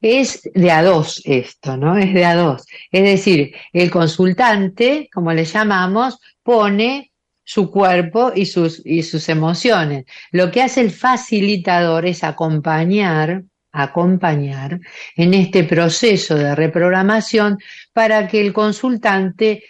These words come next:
vea ese trauma desde otro punto de vista. Es como que nos corremos, ayudamos a la persona que se corra y diga, "Sí, eso me pasó cuando yo tenía cuatro o cinco años,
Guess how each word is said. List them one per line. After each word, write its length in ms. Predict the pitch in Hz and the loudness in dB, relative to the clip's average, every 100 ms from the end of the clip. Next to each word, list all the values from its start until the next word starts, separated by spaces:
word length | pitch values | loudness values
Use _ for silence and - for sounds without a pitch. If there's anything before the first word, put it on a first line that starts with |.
| _ | _
vea 580 | 202 214 220 170 147 139 _ - | -4 0 2 2 -2 -8 _ -4
ese 420 | 208 196 - 220 | -2 -2 -4 -4
trauma 560 | 214 214 185 185 196 196 | -2 -2 0 0 0 0
desde 380 | 214 202 254 | 0 0 2
otro 380 | 247 160 160 143 | 2 0 -2 -6
punto 280 | 135 143 147 | -6 -10 -8
de 120 | 143 | -4
vista. 340 | 139 139 - 208 | -4 -4 -2 -4
Es 80 | |
como 280 | 202 214 202 | 0 0 2
que 100 | 185 | 2
nos 240 | 180 175 - | 2 0 0
corremos, 760 | 196 202 226 208 165 165 175 175 - - - - - | 2 2 2 2 2 0 -2 -6 -18 -20 -20 -10 -2
ayudamos 680 | 175 202 208 202 180 160 170 | 0 2 2 2 0 -2 0
a 60 | |
la 180 | 180 185 | 0 0
persona 480 | 180 165 185 175 165 | -2 -2 -2 -2 -2
que 120 | 220 | -4
se 220 | - 196 | -2 -4
corra 320 | 190 185 180 | 0 0 2
y 60 | 175 | 0
diga, 300 | 175 175 175 | 0 0 -2
"Sí, 380 | - 247 202 160 | -2 0 0 0
eso 260 | 196 196 247 | -2 -2 -2
me 140 | 226 | -2
pasó 420 | 180 180 170 202 | -2 -4 -2 -2
cuando 220 | 202 185 170 | -2 -2 -4
yo 200 | 185 170 | -4 -6
tenía 440 | 175 165 175 175 | -4 -2 -2 -2
cuatro 380 | 175 165 160 160 | 0 0 0 -4
o 20 | |
cinco 380 | 156 156 143 165 | -4 -4 -2 0
años, 440 | 180 165 139 127 | 2 0 -2 -6